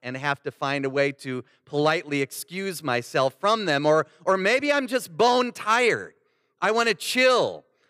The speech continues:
I want to revel in my introversion. I, I just want to stay home on Sunday morning, drink coffee, and work hard at doing zilch.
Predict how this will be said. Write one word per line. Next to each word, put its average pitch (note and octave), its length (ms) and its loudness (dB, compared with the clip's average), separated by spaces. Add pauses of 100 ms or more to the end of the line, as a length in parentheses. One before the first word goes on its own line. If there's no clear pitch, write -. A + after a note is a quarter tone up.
I F#3+ 120 0
want A3 120 2
to A3 80 4
revel G3+ 640 4
in F3+ 300 -2
my E3+ 540 2 (140)
introversion. D3+ 880 0
I, C#3+ 220 0 (200)
I G3+ 120 0
just C4+ 260 -2
want D#4+ 140 2
to D4 60 0
stay A#3+ 360 0
home A3 640 4
on D3 260 -2
Sunday F#3 400 -2
morning, D#3 440 0 (260)
drink C4 380 0
coffee, A#3 560 2
and F3 120 0
work G#3+ 260 2
hard A3+ 440 4
at F#3+ 240 0
doing F#3+ 440 2
zilch. D3 920 -2